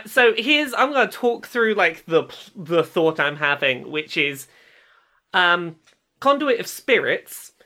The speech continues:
Spirit as in sort of, like, chanting, cheering, getting, getting energy up, being very, you know, I, I think, like, a sort of praise the Lord thing could be, could be a very spiritual act. I, I think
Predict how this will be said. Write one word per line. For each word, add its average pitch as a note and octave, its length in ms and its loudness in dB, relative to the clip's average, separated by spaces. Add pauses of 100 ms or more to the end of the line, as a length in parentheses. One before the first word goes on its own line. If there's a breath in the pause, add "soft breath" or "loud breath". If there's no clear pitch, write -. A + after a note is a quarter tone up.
(100)
Spirit A3+ 680 0
as G3 140 0
in F#3 180 -2
sort F3+ 180 -4
of, E3+ 100 -2
like, D#3 320 0 (460)
chanting, E3 560 -2
cheering, D#3 520 0
getting, D3 440 0
getting D3+ 360 -2
energy C#3+ 480 -2
up, C#3 240 0
being C#3 380 -2
very, C3+ 580 0
you D#3 120 -6
know, B2+ 260 -2 (360 soft breath)
I, C#4 300 2
I C#4 40 -2
think, C4+ 200 -6
like, F3+ 200 2
a D#3 100 2
sort E3+ 160 0
of D3+ 100 -2
praise D#3+ 340 0
the D#3 100 0
Lord C#3 320 -2
thing C3 260 -6
could C3+ 160 -10
be, C3 240 -4
could C3 160 -10
be C3+ 140 -2
a B2+ 60 -4
very B2+ 220 0
spiritual B2+ 840 -4
act. B2+ 400 -4 (640 soft breath)
I, G#3 320 2
I G3+ 200 4
think G#3+ 580 -2